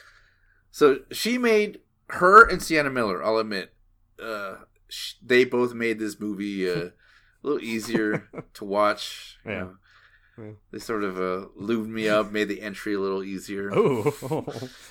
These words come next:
Speaker 2: Oh,
Speaker 1: that's a
Speaker 2: oh,
Speaker 1: weird
Speaker 2: oh my.
Speaker 1: metaphor. <laughs> So,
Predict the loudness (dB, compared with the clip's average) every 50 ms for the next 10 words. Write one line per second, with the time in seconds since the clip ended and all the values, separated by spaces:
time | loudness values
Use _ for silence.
0 | -10 _ 0 4 4 6 4 6 6 6 6 6 6 4 4 4 4 4 4 2
1 | -2 -4 -6 _ -10 -8 -8 -12 -10 -6 -8 -8 -6 -6 -10 -10 -10 -12 -20 -20
2 | -20 -20 -20 -20 -20 -20 -20 -20 -20 -20 -20 _ -20 _ _ -20 -20 -20 -20 _
3 | -20 -20 -20 -20 _ -20 -20 -18 -2 6 8 8 8 8 8 4 2 0